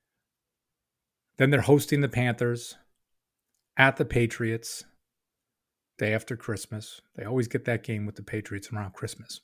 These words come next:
Hosting the Falcons, and then hosting the Jets. And you can look at this. The Bills have the easiest strength of schedule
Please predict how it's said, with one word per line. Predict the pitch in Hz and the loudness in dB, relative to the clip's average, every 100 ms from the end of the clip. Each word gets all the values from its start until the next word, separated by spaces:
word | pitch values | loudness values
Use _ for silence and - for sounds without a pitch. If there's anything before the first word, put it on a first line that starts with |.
| _ _ _ _ _ _ _ - _ _ - | _ _ _ _ _ _ _ -20 _ _ 2
Hosting | 147 147 - 151 | 6 6 6 2
the | 135 | 4
Falcons, | 131 120 113 117 113 - _ _ _ _ _ _ - | 2 0 -2 -4 -4 -8 _ _ _ _ _ _ -4
and | 139 | 0
then | 143 | 2
hosting | - 156 147 160 135 | 4 4 2 0 -2
the | |
Jets. | 120 139 165 - - - - _ _ _ _ _ _ _ _ _ _ _ - | 4 4 4 -6 -14 -14 -14 _ _ _ _ _ _ _ _ _ _ _ 0
And | 147 | 4
you | 175 | 4
can | 190 151 | 6 6
look | 190 | 6
at | 240 - | 6 6
this. | 131 | 4
The | 147 | 4
Bills | 117 196 208 | 4 4 6
have | 190 | 4
the | 170 - | 2 0
easiest | 165 190 190 180 165 - - - - _ _ _ _ | 2 2 4 2 0 -2 -8 -14 -20 _ _ _ _
strength | - - 160 151 143 | -8 0 0 0 -2
of | 110 | -2
schedule | - 156 131 98 95 | 2 4 4 -2 -8